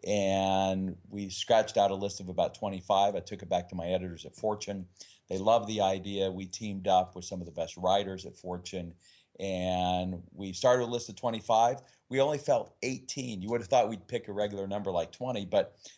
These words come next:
there were eighteen we thought that, that were worthy of recognition, and that's what the book's about. And so we encourage any business leader, uh, to understand the history of their own industry.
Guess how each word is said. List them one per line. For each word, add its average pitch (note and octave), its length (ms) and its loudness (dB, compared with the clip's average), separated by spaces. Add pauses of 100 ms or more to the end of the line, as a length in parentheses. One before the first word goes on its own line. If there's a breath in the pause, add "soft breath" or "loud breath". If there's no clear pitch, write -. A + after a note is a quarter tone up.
there G#2 80 -6
were - 200 -2
eighteen A#2+ 500 -2
we G2 140 -6
thought F2+ 400 2
that, E2+ 160 -6 (160)
that F2 140 -8
were F2+ 140 -6
worthy F2+ 640 -2 (260 soft breath)
of F2+ 160 -4
recognition, F2+ 680 0
and D#2+ 260 -10
that's F2+ 240 2
what F2 120 -10
the E2+ 80 -10
book's - 260 -4
about. D2+ 320 -4
And E2 160 -10
so B2+ 300 4 (200 loud breath)
we D#3+ 60 0
encourage C3+ 380 0
any B2 180 4
business G#2 500 -4
leader, F#2 480 -2 (460 soft breath)
uh, F2+ 600 4
to F2+ 120 0
understand G#2 800 0
the G2+ 100 -8
history F#2 500 -4
of F2 100 -2
their F2+ 180 0
own F#2 140 0
industry. G#2+ 460 -6